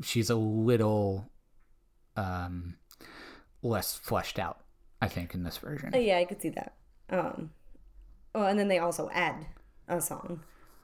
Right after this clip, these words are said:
Speaker 2: the end.
Speaker 1: What song?
Speaker 2: The Still Holding My Hand.
Speaker 1: Oh, that is
Speaker 2: It's not
Speaker 1: original
Speaker 2: yeah,
Speaker 1: to the
Speaker 2: that's
Speaker 1: movie.
Speaker 2: original
Speaker 1: Yeah.
Speaker 2: to this one. Um,
Speaker 1: Yeah, that was,
Speaker 2: that
Speaker 1: uh,
Speaker 2: was, it was very
Speaker 1: yeah.
Speaker 2: sweet. And,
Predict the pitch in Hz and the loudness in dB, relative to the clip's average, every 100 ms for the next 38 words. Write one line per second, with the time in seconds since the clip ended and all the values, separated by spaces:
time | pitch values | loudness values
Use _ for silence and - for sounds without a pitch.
0 | - - - - - - - - - - | -2 0 0 -4 -8 -12 -16 -20 -20 -20
1 | - 175 170 202 - 202 156 - - - | -2 0 2 2 2 4 4 2 -10 2
2 | 185 175 175 160 156 160 156 214 - - | 6 6 4 -2 -4 -4 -2 -2 -6 -16
3 | - - - _ _ _ _ _ - - | -18 -20 -20 _ _ _ _ _ -20 -18
4 | - 185 185 160 151 131 117 107 107 - | 2 4 6 8 8 8 4 4 4 4
5 | - - 165 175 170 131 107 92 156 135 | 4 2 2 2 4 4 2 2 0 -2
6 | - - 76 160 156 - - - - - | -2 -4 -4 -4 -6 -12 -18 -20 -20 -20
7 | - - - 156 - 160 - - - - | -20 -18 -4 -4 -4 -10 -12 -20 -20 -20
8 | - - - - 120 95 - 117 139 120 | -20 -20 -8 0 0 0 2 4 4 2
9 | 101 104 214 95 95 92 - 202 185 - | -2 0 2 4 2 -2 -4 -4 -4 2
10 | 190 175 226 170 151 - 180 160 170 | 4 4 0 0 -4 -2 0 0 -2